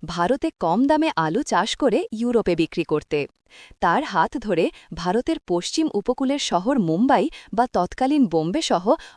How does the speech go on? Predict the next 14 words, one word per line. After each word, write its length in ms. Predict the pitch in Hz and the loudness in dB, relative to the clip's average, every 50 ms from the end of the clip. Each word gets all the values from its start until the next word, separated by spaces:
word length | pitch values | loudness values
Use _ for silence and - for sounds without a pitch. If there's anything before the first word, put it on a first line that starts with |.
| _ - | _ 0
অনেক 280 | 175 190 240 339 349 _ | 2 2 2 2 0 _
প্রদেশে 420 | - 208 180 165 208 - - 330 - - | -2 -2 0 0 0 -2 -2 -2 -4 -2
আলুর 280 | 175 160 156 202 277 294 | -2 -2 0 0 0 -2
চাষ 340 | - - 180 - - - | -2 -2 -2 -2 -2 -4
বিস্তার 400 | 202 190 226 - - 226 196 170 | -4 -4 -6 -4 0 0 2 2
লাভ 180 | 160 147 143 147 - - | 2 2 0 -2 -2 -2
করে, 280 | 170 156 151 147 139 - - - - - | -2 -2 0 -2 -6 -8 -12 -16 -12 -4
যা 160 | 208 277 330 | 0 0 2
ব্যাপক 360 | 285 202 185 180 - - 302 233 | 2 2 2 0 2 0 -2 -2
জনপ্রিয়তা 640 | 180 185 170 156 156 151 - 170 156 151 - 156 151 | 0 0 0 0 0 -2 -2 -2 -2 -2 0 -2 -2
পায়। 260 | - 151 143 135 131 - _ _ _ _ - - - - - - | 0 -2 -2 -2 -6 -10 _ _ _ _ -20 -20 -20 -20 -8 -4
আঠারোশো 540 | - 175 190 - - 294 320 330 - - 359 | -2 -2 -2 -2 -2 -2 -2 -2 -4 -6 -6
সাতচল্লিশ 600 | - - 208 170 - - - 269 302 311 349 330 | -4 -2 -2 -2 -4 -4 -4 -2 -2 -2 -2 -2
সালে 340 | - - 185 151 156 202 320 | -2 0 0 0 2 0 -2